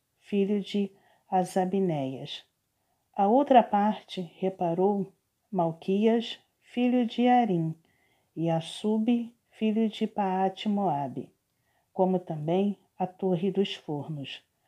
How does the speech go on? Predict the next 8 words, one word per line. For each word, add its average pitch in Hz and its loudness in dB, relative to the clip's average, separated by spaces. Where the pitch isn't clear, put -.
Ao 190 -2
lado 220 4
dele 170 0
reparou 180 -2
Salum, 175 -2
filho 208 0
de 196 -2
Aloés, 180 2